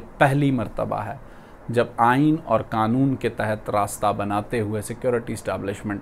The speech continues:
ने अपना मुकदमा अदालत के सामने रखा है और इंस्टीट्यूशनली रखा है। अदालत के सामने सिक्योरिटी इस्टेब्लिशमेंट ने, पाक फ़ौज ने अपना मुकदमा रख दिया है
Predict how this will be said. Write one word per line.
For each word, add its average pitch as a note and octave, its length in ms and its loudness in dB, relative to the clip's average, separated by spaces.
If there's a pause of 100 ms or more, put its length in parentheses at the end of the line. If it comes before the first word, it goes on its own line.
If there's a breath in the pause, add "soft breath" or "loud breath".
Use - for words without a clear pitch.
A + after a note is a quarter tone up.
ने G#2 60 -6
अपना G#2 300 -6
मुकदमा G2+ 680 -6
अदालत G#2 460 -8
के - 100 -8
सामने B2+ 440 0
रखा A#2 320 -2
है B2+ 120 -4 (360 loud breath)
और C#3+ 260 0
इंस्टीट्यूशनली B2+ 840 0
रखा - 340 -14
है। - 200 -16 (1400 loud breath)
अदालत B2 340 6
के C3 120 -4
सामने A2+ 460 0
सिक्योरिटी A2+ 480 -2
इस्टेब्लिशमेंट G#2+ 720 -2
ने, A#2 60 -6
पाक G#2+ 280 -8
फ़ौज A2 320 2
ने A2 140 -4 (120)
अपना G#2 220 -4
मुकदमा G2+ 440 -6
रख A#2 240 -2
दिया C3 260 2
है - 320 -14